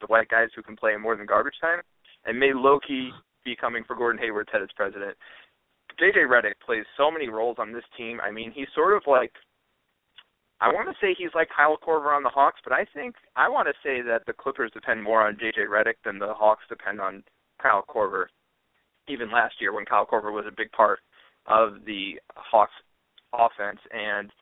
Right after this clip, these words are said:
I'm curious what you thought of J J Redick. I think he is really, uh, we talked about this in the preseason even, because I remember in the shooting guard draft, we had J J Redick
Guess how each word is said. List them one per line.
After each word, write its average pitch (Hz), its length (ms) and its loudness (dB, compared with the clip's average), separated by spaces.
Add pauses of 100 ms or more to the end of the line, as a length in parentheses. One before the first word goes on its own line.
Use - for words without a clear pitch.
(340)
I'm 131 100 -8
curious 226 300 0
what 165 100 0
you 147 160 -2
thought 147 180 4
of 147 100 -4
J 151 160 -4
J 147 80 -2
Redick. 143 420 2
I 147 120 4
think 220 240 -8
he 147 100 -14
is 123 240 -8
really, 117 500 -6
uh, 120 60 0
we 143 140 -12
talked 320 220 -2
about 156 140 -4
this 143 160 -2
in 147 80 -6
the 110 60 -6
preseason 113 540 -6
even, 107 220 -8
because 110 260 -2
I 113 40 6
remember 143 280 4
in 110 60 -8
the 101 160 -8
shooting 143 220 -6
guard 143 200 2
draft, 135 380 0
we 143 80 -10
had 208 160 -4
J 123 160 -2
J 110 60 -8
Redick 107 280 -4